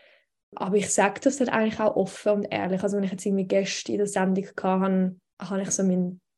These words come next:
Slot gehabt, wo ich gewusst habe, okay, bis dorthin muss ich Zusagen haben, bis dorthin muss ich mit ihnen die Fragen besprochen haben und, und, und. Und ich glaube, dann merken sie schon, dass das Zeug auch gefordert wird,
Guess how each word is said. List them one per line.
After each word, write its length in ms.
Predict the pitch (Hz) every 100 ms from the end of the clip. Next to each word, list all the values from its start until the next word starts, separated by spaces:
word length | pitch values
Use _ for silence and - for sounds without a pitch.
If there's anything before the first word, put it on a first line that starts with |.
| _
Slot 480 | - - 196 202 -
gehabt, 280 | - 202 190
wo 40 |
ich 120 | 185
gewusst 280 | - 202 202
habe, 160 | 190 190
okay, 140 | 190
bis 240 | 196 202 -
dorthin 500 | 202 202 - 196 190
muss 200 | 185 160
ich 120 | - -
Zusagen 560 | - 247 233 190 185 -
haben, 180 | 190
bis 160 | 190 190
dorthin 380 | 196 190 202 190
muss 180 | 185 -
ich 160 | - - - - -
mit 160 | 208 196
ihnen 260 | 196 190
die 80 | 185
Fragen 400 | - 202 208 208
besprochen 560 | 196 - - 185 - 175
haben 220 | 185 180
und, 200 | 185 185
und, 160 | 180 180
und. 320 | 190 208 202
Und 240 | - 170
ich 100 | -
glaube, 220 | - 180 170
dann 240 | 185 185
merken 400 | 185 180 180 190
sie 180 | 185 - -
schon, 340 | - 190 185
dass 220 | 185 185
das 100 | -
Zeug 320 | - 190 -
auch 180 | - 190
gefordert 600 | - - 190 190 196 190
wird, 320 | 190 185 -